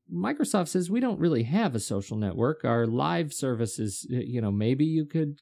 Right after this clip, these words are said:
kind of as a stretch say that we have some sort of a social network, uh, Xbox Live, uh,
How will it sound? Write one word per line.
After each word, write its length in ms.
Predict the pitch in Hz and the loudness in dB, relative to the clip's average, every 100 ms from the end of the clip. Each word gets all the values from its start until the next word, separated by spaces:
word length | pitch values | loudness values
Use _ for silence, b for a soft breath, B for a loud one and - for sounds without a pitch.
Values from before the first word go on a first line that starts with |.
| _ - | _ -2
kind 180 | 147 | 0
of 80 | 135 | 2
as 120 | 127 | 2
a 80 | 117 | 0
stretch 500 | 107 - 160 - - | -2 0 0 0 -4
say 240 | - 143 151 | 0 2 2
that 180 | 143 | 0
we 140 | 139 131 | 0 0
have 240 | 135 131 | 0 -2
some 220 | - 135 135 | -2 -2 -2
sort 240 | - 139 | -2 0
of 80 | 135 | 0
a 380 | 135 135 135 143 b b b b | 0 0 -2 -4 b b b b
social 380 | - 143 147 | 2 2 4
network, 440 | 139 139 143 139 - | 2 2 2 0 2
uh, 200 | 113 104 - | 2 2 2
Xbox 460 | 135 - 131 - | 0 0 -4 -2
Live, 400 | 127 123 127 120 - | 0 0 0 -2 -4
uh, 80 | - | -6